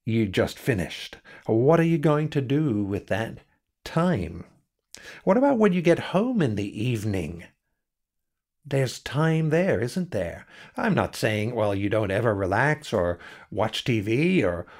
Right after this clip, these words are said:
whatever it is, but what if you made a choice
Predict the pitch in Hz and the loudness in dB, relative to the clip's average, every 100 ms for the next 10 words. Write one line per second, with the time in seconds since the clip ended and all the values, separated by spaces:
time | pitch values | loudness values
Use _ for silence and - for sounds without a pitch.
0 | - 110 113 117 120 110 107 120 190 226 | -6 2 4 4 2 2 2 4 2 0
1 | 220 - - - 147 143 156 156 - _ | -4 -16 -20 -12 -2 4 4 2 -6 _
2 | _ _ - - 120 175 262 220 175 165 | _ _ -12 -2 2 4 2 -2 0 2
3 | 139 143 147 127 - - - - 196 98 | 4 2 4 2 0 -6 -2 4 4 2
4 | 151 - - - | -4 -6 -10 -12